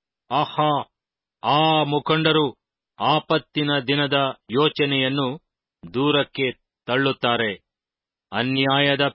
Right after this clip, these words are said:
ಪೀಠವನ್ನು ಹತ್ತಿರಕ್ಕೆ ತಂದುಕೊಳ್ಳುತ್ತಾರೆ.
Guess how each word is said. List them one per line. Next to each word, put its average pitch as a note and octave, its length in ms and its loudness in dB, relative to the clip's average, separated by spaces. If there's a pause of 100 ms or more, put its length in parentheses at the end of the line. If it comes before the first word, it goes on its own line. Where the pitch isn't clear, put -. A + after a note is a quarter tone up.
ಪೀಠವನ್ನು C#3+ 640 0 (720)
ಹತ್ತಿರಕ್ಕೆ C#3+ 600 -2
ತಂದುಕೊಳ್ಳುತ್ತಾರೆ. C#3+ 1040 0